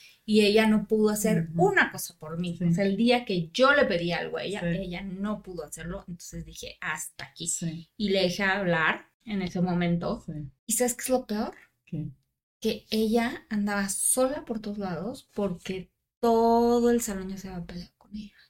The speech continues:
Speaker 1: ¿no?
Speaker 2: Sí, porque hay, la gente sí se da cuenta y uno no. <laughs>
Speaker 1: Ajá, no, es que aparte, bueno.
Speaker 2: O a lo mejor te llegan a decir, "Oye, cuidado con fulanita,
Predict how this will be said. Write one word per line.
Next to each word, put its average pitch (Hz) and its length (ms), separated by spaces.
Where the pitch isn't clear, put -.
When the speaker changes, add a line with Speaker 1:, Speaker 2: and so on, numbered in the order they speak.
Speaker 1:
¿no? 240 200
Speaker 2:
Sí, 233 140
porque 220 240
hay, 208 200
la 196 120
gente 226 180
sí 220 140
se 208 120
da 196 120
cuenta 202 320
y 175 100
uno 175 220
no. 185 300
<laughs> - 360
Speaker 1:
Ajá, 208 360
no, 254 160
es 254 140
que 269 80
aparte, 254 380
bueno. 214 340
Speaker 2:
O 208 100
a 220 100
lo 233 100
mejor 247 300
te 285 140
llegan 269 320
a 220 80
decir, 190 300
"Oye, 214 360
cuidado 214 500
con 202 220
fulanita, 170 760